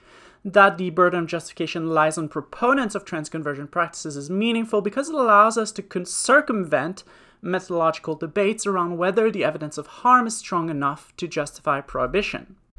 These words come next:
The paper is divided into four sections. The first section draws on the work of legal philosopher Paul Gauder to establish expressive equality as an ethical requirement for cl-, clinical practices.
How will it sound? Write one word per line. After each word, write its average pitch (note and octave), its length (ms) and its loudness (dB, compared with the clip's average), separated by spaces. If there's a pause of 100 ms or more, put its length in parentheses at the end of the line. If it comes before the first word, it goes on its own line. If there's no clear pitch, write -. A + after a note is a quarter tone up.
(840)
The G#3+ 160 -2
paper D4 400 0
is C#4 120 0
divided F3+ 400 2
into E3+ 300 -6
four F3+ 340 0
sections. - 720 -4
The F#3 100 -8
first B3 240 2
section C4+ 340 0
draws A3 260 4
on G3+ 120 0
the F#3 60 0
work D#3 280 2
of D#3+ 160 -2
legal D#3+ 360 -2
philosopher G#3 600 -2
Paul E3+ 280 -2
Gauder B3 440 4
to A#3 160 -8
establish D4 540 2
expressive E3 560 -6
equality F#3+ 600 0
as E3 140 -4
an D3+ 180 -8
ethical A3 440 -2
requirement F3 580 0
for E3 260 -4
cl-, - 140 -20
clinical D#3+ 560 -6
practices. - 800 -4